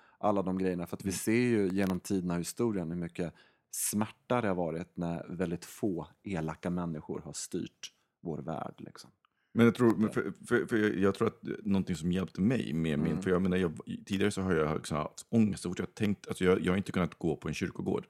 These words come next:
Speaker 2: för det har bara påmint mig om att så här, gud, här ligger folk som dog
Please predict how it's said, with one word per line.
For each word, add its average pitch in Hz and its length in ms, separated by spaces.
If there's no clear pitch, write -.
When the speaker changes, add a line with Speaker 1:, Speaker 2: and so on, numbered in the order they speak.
Speaker 2:
för 92 100
det 87 260
har 82 180
bara 76 240
påmint 76 480
mig 78 100
om 73 100
att 69 80
så 76 100
här, 76 120
gud, 90 360
här 92 140
ligger 98 260
folk 76 360
som 78 300
dog 71 400